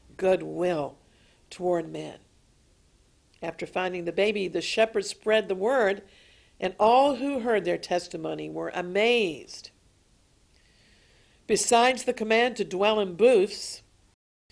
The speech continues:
we need to know that one of the biggest characteristics of the Feast of Tabernacles is that it's called the Festival of Joy.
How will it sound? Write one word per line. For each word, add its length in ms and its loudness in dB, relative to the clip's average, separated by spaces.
we 80 -6
need 180 -2
to 80 -6
know 220 4
that 160 -2
one 220 -2
of 60 -4
the 60 2
biggest 540 2
characteristics 840 -4
of 180 -6
the 80 -10
Feast 360 -10
of 120 -12
Tabernacles 800 -10
is 140 -10
that 280 -4
it's 180 -8
called 520 -8
the 80 -8
Festival 720 -10
of 180 -8
Joy. 540 -6